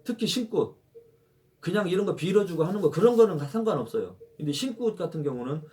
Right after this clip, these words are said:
어, 조심해야 돼. 물론 가서 그 선생님이 또 인연법이 돼서 잘 맞거나 마음에 들면 하셔도 상관은 없는데 대부분은, 어, 문제가 좀, 예, 생기죠.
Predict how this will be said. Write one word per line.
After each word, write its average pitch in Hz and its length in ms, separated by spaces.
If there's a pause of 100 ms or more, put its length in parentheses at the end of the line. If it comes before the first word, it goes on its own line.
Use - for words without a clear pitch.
(360)
어, 107 420 (180)
조심해야 165 520
돼. 92 220 (440)
물론 185 340
가서 196 600 (180)
그 214 120
선생님이 220 680 (220)
또 185 80
인연법이 185 460
돼서 160 200
잘 175 480
맞거나 135 440
마음에 139 320
들면 156 340
하셔도 196 320
상관은 190 340
없는데 131 460 (220)
대부분은, 185 760 (280)
어, 127 120
문제가 147 400
좀, 107 220 (240)
예, 104 120
생기죠. 143 540